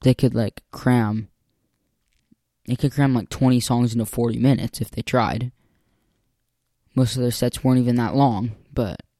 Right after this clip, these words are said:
they could get a ton of songs in a short period of time. And their sets, yeah, their sets were really short, but they were just crazy and super energetic. Um,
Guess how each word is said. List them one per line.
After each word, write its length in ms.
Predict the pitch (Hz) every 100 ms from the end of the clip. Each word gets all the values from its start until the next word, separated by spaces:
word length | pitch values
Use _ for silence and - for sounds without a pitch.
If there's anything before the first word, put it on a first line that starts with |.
| -
they 100 | 120
could 120 | 117
get 160 | 117 107
a 40 |
ton 260 | - 123 120
of 60 |
songs 300 | - 120 117
in 100 | 117
a 60 | 110
short 300 | - 117 -
period 240 | 120 117
of 80 | -
time. 420 | 127 113 - 120 - _ _ _ _ _ _ _ _ _ -
And 420 | 123 113 90 - - - - _ _ - _ _ _ _ _ _ _ _
their 120 | 127
sets, 320 | 123 143 131 -
yeah, 220 | 131 117
their 100 | 120
sets 260 | 120 131 -
were 100 | 123
really 180 | 120
short, 360 | 113 - 131 - -
but 180 | 123 110
they 120 | 123
were 240 | 117 110 - -
just 340 | - - -
crazy 500 | - 131 127 113 113
and 140 | 113
super 420 | - - 135 139 113
energetic. 560 | 110 110 117 104 - - _ _ _ _ _ _ _ _ _ _ _ _ _ _ - 120
Um, 480 | 120 113 117 113